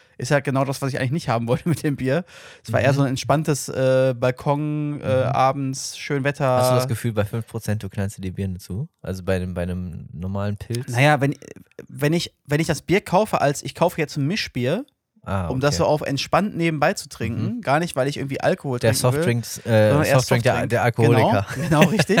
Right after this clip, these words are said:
Speaker 2: <laughs>
Speaker 1: Äh, und das war halt genau das, was halt nicht.
Speaker 2: Ja,
Speaker 1: So.
Speaker 2: okay.
Speaker 1: Da, also da ist dieses, äh, dieses Bier, was wir heute haben, viel
Speaker 2: Mhm.
Speaker 1: entspannter und das kann man auch schon mal um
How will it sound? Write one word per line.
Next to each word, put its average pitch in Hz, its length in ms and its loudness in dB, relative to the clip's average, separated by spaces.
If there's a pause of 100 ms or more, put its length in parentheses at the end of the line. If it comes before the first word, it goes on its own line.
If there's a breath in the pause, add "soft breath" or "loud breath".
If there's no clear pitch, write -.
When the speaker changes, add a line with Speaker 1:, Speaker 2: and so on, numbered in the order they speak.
Speaker 2:
<laughs> - 480 -6
Speaker 1:
Äh, 147 380 4 (180)
und 151 100 4
das 156 140 4
war 170 80 6
halt 165 160 4
genau 160 240 4
das, 160 240 2
was 151 180 2
halt 143 120 0
nicht. 135 280 -4 (160)
Speaker 2:
Ja, 95 180 2
Speaker 1:
So. - 80 -2
Speaker 2:
okay. 90 260 -4
Speaker 1:
Da, 123 120 0
also 131 160 -2
da 139 120 2
ist 156 120 -2
dieses, 170 300 -6
äh, 139 320 -4
dieses 160 240 -6
Bier, 147 140 -4
was 143 140 -6
wir 143 60 -6
heute 156 220 -4
haben, 147 260 0
viel 101 140 -2
Speaker 2:
Mhm. 127 80 0
Speaker 1:
entspannter 139 480 -2
und 123 60 -8
das 120 100 -12
kann 147 120 -8
man 135 100 -2
auch 123 100 -2
schon 139 160 -6
mal 131 60 0
um 123 320 -4